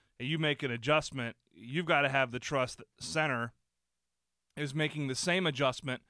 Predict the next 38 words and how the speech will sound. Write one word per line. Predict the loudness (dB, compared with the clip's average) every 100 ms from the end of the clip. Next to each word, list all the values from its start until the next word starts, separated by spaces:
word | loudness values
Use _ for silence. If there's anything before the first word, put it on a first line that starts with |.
| _ -10
seeing | 0 2 2
things | 0 -2 -2
the | -4
same | -2 -2 0
way | 0 2
you | 2 4
are. | 4
And | 4
by | 2
the | 2
way, | 2
he's | 0 -2
gotta | -6
snap | -2 -2 -2
you | -4
the |
ball, | -2 0 0 -4 _ _
<laughs> | _ _ -6 0
and | 2
he's | 2
gotta | 2 2 2
make | -2
sure | 0 0 0 -2 -6 _ _ -2
that | 0
he | 4
blocks | 4 4 2
the | 0
guy | 2 2
in | 0
front | 0 2 2
of |
him, | -2 -12
depending | -6 -4 -2
on | -4
the | -2
defense | -4 -4 -6 -8
he's | -12
playing. | -8 -8 -8